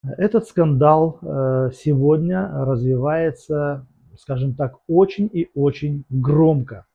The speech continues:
Потому что раз Министерство иностранных дел признало за собой тот факт, что они выдавали визы по подложным документам, по фальсифицированным паспортам, значит, вследствие этого,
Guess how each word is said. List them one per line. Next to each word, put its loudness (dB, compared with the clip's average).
Потому -2
что -8
раз -2
Министерство 0
иностранных -4
дел -6
признало 2
за 0
собой -2
тот -2
факт, -2
что -6
они -2
выдавали 0
визы 0
по -12
подложным -6
документам, -4
по 6
фальсифицированным 0
паспортам, -6
значит, -2
вследствие 0
этого, -2